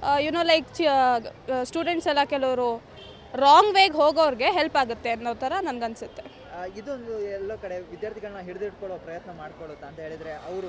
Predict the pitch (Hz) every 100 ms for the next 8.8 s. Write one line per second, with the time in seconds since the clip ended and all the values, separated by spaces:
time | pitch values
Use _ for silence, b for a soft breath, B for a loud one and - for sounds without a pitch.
0 | - 160 185 190 180 151 143 165 185 175
1 | 165 156 156 139 - 254 320 180 190 208
2 | 202 190 175 170 170 254 262 240 254 247
3 | - 175 165 151 - 151 247 247 247 233
4 | 262 214 208 208 185 190 214 196 294 311
5 | 320 330 285 247 240 277 320 359 339 320
6 | 339 339 - - - 269 277 285 247 240
7 | 370 480 - 381 359 269 311 311 311 -
8 | 403 285 311 247 320 247 233 -